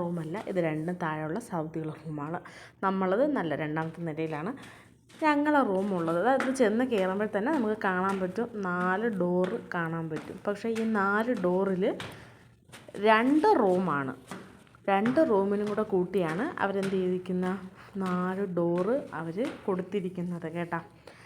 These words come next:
അപ്പോൾ അത് കഴിഞ്ഞ് തൊ-, നേരെ മുകളിലോട്ട് ഓപ്പൺ ടെറസാണ്. പക്ഷേ ഞങ്ങൾ വലുതായിട്ട് ഓപ്പൺ ടെറസിലോട്ട് കയറാറില്ല. പിന്നെ നമുക്ക് എന്ത് ചെയ്യാം, ഡോറ് തുറന്ന് അകത്തോട്ട് കയറാം.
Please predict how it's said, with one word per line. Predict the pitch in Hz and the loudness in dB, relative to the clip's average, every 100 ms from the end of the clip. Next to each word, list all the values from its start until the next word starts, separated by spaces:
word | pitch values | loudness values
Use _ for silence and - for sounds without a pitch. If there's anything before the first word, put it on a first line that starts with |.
| - - - | -20 -20 -10
അപ്പോൾ | - 277 | 6 6
അത് | 262 262 | 8 6
കഴിഞ്ഞ് | 233 247 240 | 4 4 4
തൊ-, | 214 208 | 2 4
നേരെ | 202 220 220 | 2 4 4
മുകളിലോട്ട് | 190 196 202 196 185 254 359 180 | 6 6 4 2 2 0 4 4
ഓപ്പൺ | 196 196 233 208 | 4 4 2 4
ടെറസാണ്. | 185 185 180 160 190 269 | 0 -2 -4 -4 -6 -8
പക്ഷേ | 208 196 190 | -10 -8 -6
ഞങ്ങൾ | 170 185 202 | -4 -2 -2
വലുതായിട്ട് | 190 190 190 190 185 185 202 | 0 0 -2 -4 -4 -2 0
ഓപ്പൺ | 185 196 | -2 -4
ടെറസിലോട്ട് | 180 180 - 185 185 185 | -4 -6 -4 -4 -4 -6
കയറാറില്ല. | 170 165 175 180 175 151 143 - - - - - - - - _ _ - _ _ - | -4 -2 -2 -2 -4 -6 -10 -12 -16 -20 -20 -20 -20 -20 -20 _ _ -20 _ _ -6
പിന്നെ | 262 247 247 | -2 2 2
നമുക്ക് | 226 226 208 | 0 -2 -2
എന്ത് | 202 | -2
ചെയ്യാം, | 196 190 202 185 | 0 -2 -2 -2
ഡോറ് | 185 190 196 | 0 0 0
തുറന്ന് | 175 180 196 | 0 0 -2
അകത്തോട്ട് | 165 160 170 170 156 | -2 -4 -6 -6 -6
കയറാം. | 151 156 233 | -2 0 0